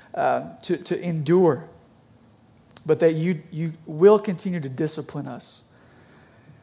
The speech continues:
And so, Lord, help us to not, help us not to regard your discipline lightly. Lord, help us to believe and to trust and to know that you are disciplining us for our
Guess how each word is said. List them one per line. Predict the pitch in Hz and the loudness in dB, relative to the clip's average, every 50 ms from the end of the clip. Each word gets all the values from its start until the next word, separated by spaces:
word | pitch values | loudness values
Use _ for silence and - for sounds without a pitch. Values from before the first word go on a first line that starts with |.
| _ _ - | _ _ -16
And | 156 | -14
so, | - - 175 151 | -8 -6 -2 0
Lord, | 151 156 147 147 156 - - - | 2 2 2 2 -2 -12 -16 -10
help | 165 156 170 170 175 185 | 0 2 2 4 4 4
us | 165 - - - | 2 2 0 -4
to | 180 160 | -4 0
not, | 151 160 160 160 160 - - - - - - - _ _ _ _ _ _ _ _ _ | 2 4 6 6 4 2 -2 -18 -20 -20 -20 -20 _ _ _ _ _ _ _ _ _
help | - 185 170 190 | -6 -4 -2 0
us | 190 170 196 | 0 0 2
not | 180 170 - - - - - | 2 0 0 0 -10 -10 -6
to | 160 | -4
regard | 147 151 147 131 156 151 156 165 170 160 | -4 -4 -2 0 4 6 8 8 6 6
your | 156 160 | 2 -2
discipline | 143 151 151 151 - 160 - 160 143 135 | 0 -2 -2 -2 -4 -8 -6 -4 -4 -2
lightly. | 131 131 139 151 156 156 165 175 165 - - _ _ _ _ _ _ _ _ _ _ _ _ _ - - - - - - _ _ _ _ _ _ _ _ - | -2 -2 -2 -2 -2 -2 -4 -4 -6 -10 -18 _ _ _ _ _ _ _ _ _ _ _ _ _ -16 -14 -14 -14 -16 -18 _ _ _ _ _ _ _ _ -10
Lord, | 156 143 | -6 0
help | 147 165 160 175 | 0 0 2 2
us | 170 160 - | 0 0 0
to | - 151 | -4 0
believe | 135 151 143 151 165 185 190 185 190 190 180 147 | 0 2 2 4 4 4 4 4 2 2 0 -2
and | 147 139 - | -4 -8 -6
to | - 143 | -10 -12
trust | 127 - - - - 202 190 190 190 185 - - - - - - - | -10 -10 -12 -8 0 2 4 4 4 2 -2 -6 -12 -14 -18 -12 -10
and | 160 139 - | -10 -10 -8
to | - 156 | -8 -8
know | 143 147 160 175 180 180 180 180 175 175 175 - - - - - - - - _ _ - - | -6 0 2 4 6 6 6 4 2 0 -2 -6 -16 -20 -20 -20 -20 -20 -20 _ _ -6 -4
that | 143 | -4
you | 151 160 170 175 165 | -2 2 4 6 6
are | 156 147 | 6 4
disciplining | 127 - 165 165 - - 151 - - 170 156 156 147 147 | 2 -2 -4 -4 -2 -4 -8 -4 -4 -4 -4 -2 -2 -2
us | 139 135 - - | -2 -2 -4 -8
for | - - - 170 170 180 180 170 160 - | -14 -4 0 2 4 4 4 4 4 4
our | - 160 156 156 165 160 156 151 147 151 | 2 4 4 4 4 4 2 0 -2 -4